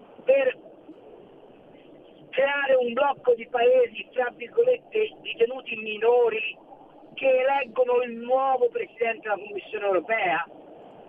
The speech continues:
Possiamo contare sul fatto che, essendo la Meloni leader dei conservatori europei, <clears throat> nonché Presidente del Consiglio dell'Italia, un paese che dall'Europa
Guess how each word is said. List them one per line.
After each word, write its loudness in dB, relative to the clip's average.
Possiamo 0
contare 0
sul -16
fatto -2
che, -4
essendo 0
la 0
Meloni 0
leader -4
dei 2
conservatori 0
europei, 0
<clears throat> -6
nonché 0
Presidente -2
del 0
Consiglio -4
dell'Italia, -2
un -6
paese 0
che -4
dall'Europa 0